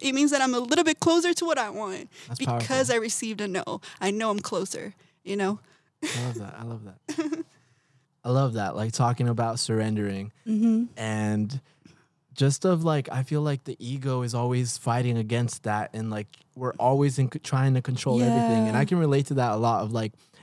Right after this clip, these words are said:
Speaker 2: in the last year, I've really, I don't know, sometimes it's just really hard to let go of the ego. Like, as much as I try, I always have, like, a little part of me holding on to
Speaker 1: Mm-hmm.
Speaker 2: something. And, like, as much as I try to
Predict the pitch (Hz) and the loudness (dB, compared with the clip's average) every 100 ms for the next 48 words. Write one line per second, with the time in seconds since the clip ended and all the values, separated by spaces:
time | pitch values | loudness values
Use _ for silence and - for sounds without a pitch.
0 | - 120 120 131 135 127 127 120 - - | 0 2 4 2 2 2 2 2 -4 -18
1 | - 120 117 131 135 139 135 - - _ | -6 -2 4 6 6 4 0 -6 -20 _
2 | _ _ _ _ _ _ - 147 156 156 | _ _ _ _ _ _ -2 4 8 8
3 | 151 123 139 139 170 156 120 - 135 - | 8 6 4 6 6 4 2 2 2 2
4 | 107 127 139 135 120 143 143 113 - 113 | 2 4 4 2 2 4 4 2 0 0
5 | 123 131 123 123 127 120 110 113 113 123 | 0 2 2 2 2 2 2 2 4 4
6 | 127 139 135 120 127 113 127 - 113 117 | 4 4 2 2 2 2 2 2 4 6
7 | 127 127 123 120 120 120 113 110 113 123 | 4 2 2 2 2 -2 0 0 4 6
8 | 123 120 120 - - - - 131 127 120 | 6 4 2 -4 -20 -10 0 2 4 2
9 | 113 110 131 123 117 117 117 120 117 226 | 0 0 2 2 4 2 2 2 4 4
10 | 113 113 107 107 - 110 110 110 107 - | 4 4 2 0 -2 -2 2 2 0 -2
11 | 113 123 127 143 127 117 - 117 120 113 | -2 2 4 4 2 2 0 2 4 2
12 | 107 | 2